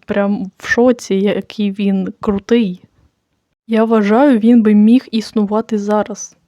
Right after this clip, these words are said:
в наші часи, такий художник, бо, ну, прям дуже реалістично. Просто не знаю, як ви, але я знаходжу багато спільного між ним і собою.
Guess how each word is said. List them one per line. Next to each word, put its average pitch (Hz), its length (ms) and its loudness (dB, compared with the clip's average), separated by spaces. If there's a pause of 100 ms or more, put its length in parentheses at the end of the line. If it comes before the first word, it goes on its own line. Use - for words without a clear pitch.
(320)
в 214 40 -4
наші 208 300 -4
часи, 208 380 -8
такий - 240 -10
художник, 196 520 -6
бо, 196 320 -6
ну, 196 340 -4
прям 196 320 -8 (340)
дуже 196 380 -2
реалістично. 190 840 -4 (640)
Просто 220 380 -4
не 220 120 0
знаю, 220 280 0
як 196 260 -8
ви, 269 200 -2
але 202 280 -2
я 202 160 0
знаходжу 202 560 -6
багато 202 360 -6
спільного 196 720 -4
між 196 360 -8
ним 214 400 -2
і 202 260 -10
собою. 190 580 -6